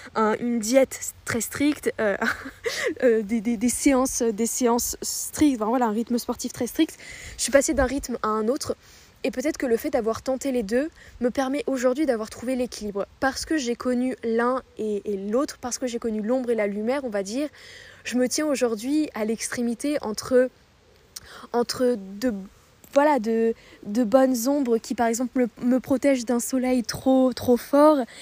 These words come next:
et en même temps pas trop loin de, de ce soleil qui, dans, sous lequel je peux bronzer, qui m'apporte plein de vitamine D, et cetera. Voilà, tu comprends la métaphore. Si je peux t'éviter ça, justement, j'en serais très heureuse. Et figure-toi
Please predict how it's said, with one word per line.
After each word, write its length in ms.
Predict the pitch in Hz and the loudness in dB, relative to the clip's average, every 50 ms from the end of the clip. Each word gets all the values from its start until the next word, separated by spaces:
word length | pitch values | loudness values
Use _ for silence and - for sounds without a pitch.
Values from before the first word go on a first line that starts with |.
| - - - _ - | -20 -20 -8 _ 4
et 140 | 277 277 | 8 8
en 60 | 269 262 | 8 8
même 200 | 254 247 226 220 | 6 4 4 4
temps 240 | - 269 277 302 | 2 2 2 2
pas 160 | 277 - 269 254 | 2 0 -2 -2
trop 240 | - - - 262 | -2 -4 -2 -2
loin 280 | 269 254 247 269 277 277 | 0 2 2 2 0 0
de, 180 | 240 214 226 208 | 0 0 -2 -2
de 160 | 202 220 220 | -2 -4 -6
ce 160 | 214 - 247 | -4 -4 -4
soleil 400 | 233 - - 254 240 240 269 285 | -4 -2 -2 -2 2 2 0 0
qui, 420 | - - - - 233 233 233 247 - - - - - - - - - | -2 -6 -12 -8 -4 -4 -4 -4 -4 -8 -18 -20 -20 -20 -20 -16 -10
dans, 180 | 202 220 202 185 | -6 -6 -6 -6
sous 200 | - - - 214 | -6 -8 -6 -6
lequel 260 | 214 202 226 226 214 | -4 -2 -2 -2 -4
je 100 | - - | -4 -8
peux 160 | - - 226 | -6 -6 -6
bronzer, 640 | 202 202 196 214 214 208 196 226 247 262 269 277 285 - | -6 -6 -6 -6 -6 -6 -4 -2 0 0 2 0 0 -2
qui 240 | - - - - 226 | -6 -12 -10 -8 -6
m'apporte 340 | 214 202 202 - 220 214 - | -6 -6 -6 -8 -12 -16 -10
plein 160 | - 247 240 | -8 -6 -6
de 60 | 233 | -6
vitamine 420 | 214 226 - 226 214 208 208 208 202 | -6 -8 -6 -6 -6 -4 -4 -4 -2
D, 80 | 285 | -2
et 100 | 311 285 | -2 -2
cetera. 380 | - - 240 202 262 240 240 220 | -2 -4 -2 0 0 0 0 0
Voilà, 180 | 190 - - | -2 -4 -6
tu 140 | - - - | -6 -8 -4
comprends 280 | - 277 254 - - 294 | -2 -2 -2 -2 -2 -2
la 100 | 277 254 | 0 0
métaphore. 480 | 233 233 226 226 220 - 190 180 - - - _ _ _ _ _ _ _ _ _ _ _ _ _ _ _ - - - - | 0 -2 -2 -4 -6 -6 -10 -12 -12 -16 -20 _ _ _ _ _ _ _ _ _ _ _ _ _ _ _ -20 -20 -18 -12
Si 280 | - - - - 339 | -10 -4 -2 0 0
je 100 | 339 - | 0 0
peux 140 | - - 262 | -2 -4 -4
t'éviter 380 | - - 269 254 269 - 262 240 | -2 -2 0 0 0 -2 -2 -2
ça, 180 | - 277 277 | 0 0 0
justement, 500 | 262 247 240 - - 262 233 240 247 285 - _ _ _ - | 0 0 -4 -4 -2 -2 0 0 0 -2 -2 _ _ _ -14
j'en 180 | 214 - 226 | -10 -8 -8
serais 220 | 226 - - 226 226 | -8 -8 -8 -10 -8
très 260 | - - 285 269 247 | 0 0 0 2 2
heureuse. 300 | 262 208 208 202 196 - - _ _ _ _ _ _ _ _ _ _ _ _ _ - - - - - - - - - _ - | -2 -2 -2 -6 -6 -8 -12 _ _ _ _ _ _ _ _ _ _ _ _ _ -20 -20 -20 -20 -20 -20 -20 -20 -18 _ -4
Et 100 | 277 277 | -4 -2
figure-toi 720 | - - 359 311 339 311 - - - 247 240 240 285 | 0 0 0 2 0 0 -2 -4 -4 -2 0 0 -2